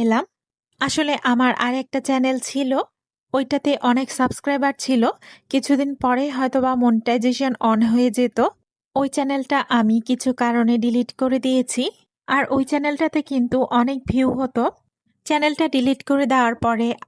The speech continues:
বেশ আফসোস লাগছিল, আর সেজন্যই কিন্তু আমি এই চ্যানেলটা নতুন খুলেছি।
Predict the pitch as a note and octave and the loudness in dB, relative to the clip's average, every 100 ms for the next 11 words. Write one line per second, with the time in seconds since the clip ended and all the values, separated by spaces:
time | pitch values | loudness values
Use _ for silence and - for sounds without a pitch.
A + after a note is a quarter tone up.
0 | A3 C4 B3+ - A3+ - B3+ B3 B3 A#3+ | 0 0 0 -2 -2 0 -2 0 -2 -2
1 | - A#3 A3 D4+ - _ _ _ _ - | -4 -2 0 0 -4 _ _ _ _ 0
2 | C4+ C4 C#4+ C#4 C#4 D4 C#4 C#4 A#3+ C4 | 0 2 0 0 0 -2 -2 -2 0 0
3 | A#3+ A#3 A3 A3+ A#3+ A#3+ A#3 A3+ A3+ A3+ | 0 2 2 2 0 0 0 2 2 2
4 | A#3 A3+ A3+ A#3+ A3+ - C4 C4+ - | 2 0 0 -2 -2 -2 -2 -2 -4